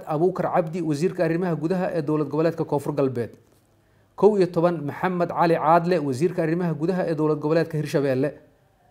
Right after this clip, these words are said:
Laba iyo toban, Caasha Khaliif Maxamed, wasiirka haweenka iyo xuquuqul insaanka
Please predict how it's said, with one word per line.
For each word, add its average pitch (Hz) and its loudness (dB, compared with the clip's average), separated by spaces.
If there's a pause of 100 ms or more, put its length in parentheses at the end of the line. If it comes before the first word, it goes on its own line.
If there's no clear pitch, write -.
(140)
Laba 156 2
iyo 170 2
toban, 160 0
Caasha 160 2
Khaliif 165 -2
Maxamed, 160 -4
wasiirka 156 -2
haweenka 165 0
iyo 147 -4
xuquuqul 143 -4
insaanka 180 -2